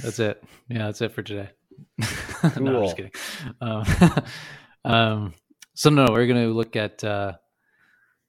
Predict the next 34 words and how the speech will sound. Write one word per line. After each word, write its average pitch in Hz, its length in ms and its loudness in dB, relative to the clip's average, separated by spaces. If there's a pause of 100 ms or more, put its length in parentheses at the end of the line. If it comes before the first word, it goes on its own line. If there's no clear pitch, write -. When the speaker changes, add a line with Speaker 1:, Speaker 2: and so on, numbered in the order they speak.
(180)
Speaker 1:
so - 160 2
that's, 139 180 6
like, 131 160 4
a 110 120 4
bit 104 220 -2
of 101 60 -4
the 104 120 -4
history 131 380 2
of 104 100 -8
game 107 240 -8
theory. 107 260 -4
Now 110 160 0
we're 110 80 -2
gonna 110 140 -6
look 101 200 -12
at 98 200 -12 (760)
how 104 220 -8
it's - 160 -16 (300)
being 107 240 -6
applied, 98 500 -4 (840)
particularly 120 680 0
in 117 120 -6
philosophy. 101 640 -10
And 117 100 -14
there's 104 140 -14
a, 101 60 -14 (240)
there's 113 220 -12
a, 104 240 -8 (120)
some 127 220 0
ways 117 240 2
it's - 140 -12 (100)
applied 107 320 -4
in 104 80 -8
philosophy 104 680 -8